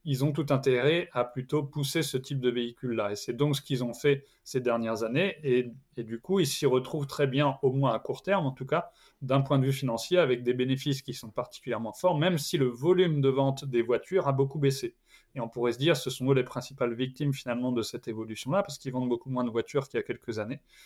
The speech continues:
Euh, mais en l'occurrence, en fait, leurs résultats financiers s'en sortent très bien, parce que c'était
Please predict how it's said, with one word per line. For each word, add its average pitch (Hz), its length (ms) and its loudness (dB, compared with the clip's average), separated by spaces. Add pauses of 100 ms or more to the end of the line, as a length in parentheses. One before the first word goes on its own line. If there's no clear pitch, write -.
(280)
Euh, 120 180 2
mais 139 180 2
en 143 100 6
l'occurrence, 135 520 2
en 127 80 -2
fait, 165 200 2 (100)
leurs 123 140 -2
résultats 123 420 0
financiers 123 460 -4
s'en 135 200 -6
sortent - 260 -12
très - 120 -12
bien, 147 200 0
parce 131 180 -4
que 170 120 2
c'était 160 520 0